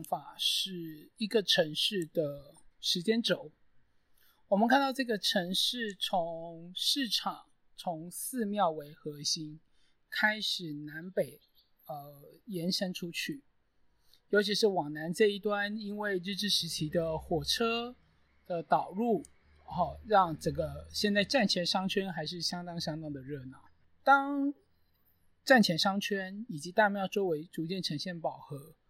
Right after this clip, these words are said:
整个城市也往北发展，来到现在我们这次旅途的起点，中正展演中心、呃，桃园展演中心、中正艺文中心这一带。各式各样装饰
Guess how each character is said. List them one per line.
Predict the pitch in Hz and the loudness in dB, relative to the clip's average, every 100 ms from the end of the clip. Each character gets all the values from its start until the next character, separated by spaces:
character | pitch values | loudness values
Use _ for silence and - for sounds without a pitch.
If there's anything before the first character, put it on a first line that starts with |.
| _ _ - | _ _ -4
整 | 196 | -2
个 | 185 | 0
城 | - 175 | -2 0
市 | 170 196 | 0 0
也 | 160 | -4
往 | 170 156 156 190 | -4 -4 -4 -2
北 | - 120 - | 0 0 -4
发 | 156 156 | -6 -4
展， | - - - _ _ _ - _ _ | -4 -6 -8 _ _ _ -20 _ _
来 | 160 160 | -8 2
到 | 185 | 4
现 | 170 185 175 | 4 0 -4
在 | 170 165 147 143 - | -6 -10 -10 -12 -10
我 | 151 | -8
们 | 151 | -4
这 | 190 | -2
次 | 175 175 | 0 0
旅 | 139 131 | -2 -14
途 | - 147 135 | -14 -14 -8
的 | 156 147 | -4 -4
起 | - - 135 | -4 -4 -6
点， | 180 139 _ _ | -6 -8 _ _
中 | - 175 | -10 -8
正 | 170 190 160 143 143 143 143 _ _ _ | 0 0 0 -4 -8 -12 -14 _ _ _
展 | 165 156 | -2 -2
演 | 175 143 | -2 -4
中 | 156 160 | -4 -4
心、 | - 151 160 | -4 -4 -8
呃， | 165 | -14
桃 | 151 170 | -6 -6
园 | 175 | -4
展 | 175 170 | -4 -4
演 | 170 | -4
中 | 143 156 | -6 -6
心、 | - 156 165 | -4 -6 -6
中 | 165 160 | -8 -6
正 | 170 | -6
艺 | 220 | -2
文 | 208 143 143 | 0 -2 -4
中 | 147 | -8
心 | 147 143 | -6 -6
这 | 143 151 | -8 -10
一 | 131 - | -14 -18
带。 | - - _ _ _ _ _ _ _ _ - | -18 -18 _ _ _ _ _ _ _ _ 0
各 | 311 | 4
式 | 302 | 4
各 | 262 277 262 | 6 6 8
样 | 247 226 190 165 160 - | 6 4 2 -2 -8 6
装 | 254 254 | 8 8
饰 | 247 - 226 175 143 | 6 4 2 0 -6